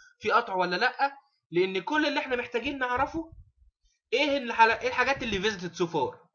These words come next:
طيب عايزين نرسم يا عم ارو من خمسة لاتنين، استنى، في حد فوقيه visited وحد تحتيه visited؟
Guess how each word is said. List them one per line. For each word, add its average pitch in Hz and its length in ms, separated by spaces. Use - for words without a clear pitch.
طيب 160 220
عايزين 165 220
نرسم 220 320
يا 175 40
عم 208 180
ارو 208 180
من 190 100
خمسة 202 300
لاتنين، 170 340
استنى، 135 400
في - 120
حد 190 240
فوقيه 165 300
visited 165 480
وحد 175 380
تحتيه - 280
visited؟ 226 360